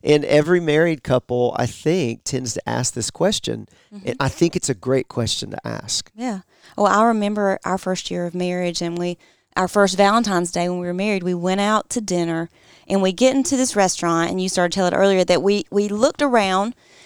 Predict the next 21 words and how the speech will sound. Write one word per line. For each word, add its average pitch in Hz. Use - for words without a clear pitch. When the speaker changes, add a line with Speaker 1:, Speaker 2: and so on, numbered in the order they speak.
Speaker 2:
and 220
we're, 233
we're 233
sitting -
there 180
talking, 370
we're, 190
we're 196
having 185
a 175
great 175
time, 349
and 226
we 233
look 240
around, 240
and 202
all 196
these 233
married 233
couples 185